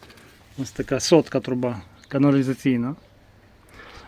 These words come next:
Вона має довжину сімдесят сантиметрів. Ми її вставляємо прямо на бетон, на ту подушку, і вона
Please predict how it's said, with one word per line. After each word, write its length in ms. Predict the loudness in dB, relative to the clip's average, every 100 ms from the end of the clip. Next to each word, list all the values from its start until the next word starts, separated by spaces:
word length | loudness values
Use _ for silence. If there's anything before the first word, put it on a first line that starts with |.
| -8
Вона 160 | 0 4
має 240 | 6 6
довжину 500 | 8 6 6 4 4
сімдесят 440 | 4 4 4 2 0
сантиметрів. 600 | -2 -2 -6 -6 -12 -14 -16 -20 _ _ -20 -20 -20 -20 -20 -20 -4
Ми 180 | 2 6
її 180 | 10 8
вставляємо 720 | 8 6 8 8 8 4 2 0 -2 0 -2 -2 0 0 0 -10 -14 -16 -8
прямо 280 | 4 6 8
на 140 | 8 6
бетон, 520 | 4 4 4 4 0
на 120 | 0
ту 140 | 2 2
подушку, 640 | 2 2 -2 -4 -6 -6
і 100 | -2
вона 340 | 0 2 0